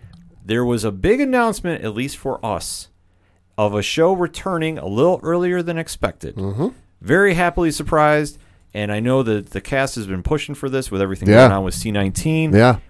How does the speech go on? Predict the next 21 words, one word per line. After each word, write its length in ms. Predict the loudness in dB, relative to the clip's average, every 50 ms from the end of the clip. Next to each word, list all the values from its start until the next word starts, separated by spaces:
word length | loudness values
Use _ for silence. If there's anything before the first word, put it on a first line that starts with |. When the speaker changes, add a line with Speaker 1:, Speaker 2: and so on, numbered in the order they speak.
| -12
Speaker 1:
We 140 | -8 -6 -6
finally 380 | -4 -2 -2 -2 0 0 0 0
got 260 | 2 0 0 0 -2
confirmation 1200 | -8 -8 -4 -4 -4 -4 -2 -4 -4 -2 0 0 2 0 0 -2 -4 -4 -6 -6 -6 -10 -12 -14 -18 -20 -20 _ _ _ -20 -20 _ -10
Marvel's 720 | -6 -2 0 2 4 4 2 2 2 2 2 2 0 -4 -10 -10 -6
Agents 520 | -2 -2 -2 -2 -2 -2 -2 -2 -4 -6 -4
of 200 | -2 -2 -2 -2
shield 540 | -4 -6 -4 0 0 2 2 0 0 -4 -6
is 220 | -4 -4 -4 -4 -2
returning 920 | -2 -4 -4 -4 _ -8 -8 -6 -2 0 0 2 2 0 -2 -4 -6 -10
to 300 | -12 -10 -10 -6 -6 -6
the 260 | -6 -4 -4 -4 -4 -4
A 20 |
B 140 | -6 -8 -10
C 180 | -10 -10 -10
network 480 | -8 -6 -6 -4 -4 -2 -2 -2 -4 -6 -16 -20 _ _ _ _ _ -8
on 260 | -6 -6 -6 -6 -4
Wednesday, 640 | -2 -2 -2 -2 -2 -2 0 0 2 2 0 -2 -6 -10
May 560 | -10 -6 -2 0 0 0 0 0 -2 -6 -8 -12 _
twenty-seventh. 1300 | -14 -14 -10 -6 -6 -6 -6 -6 -6 -6 -6 -6 -8 -10 -10 -10 -6 -4 -4 -4 -4 -6 -10 -16 -8 4
Speaker 2:
Yep. 220 | 4 4 4 4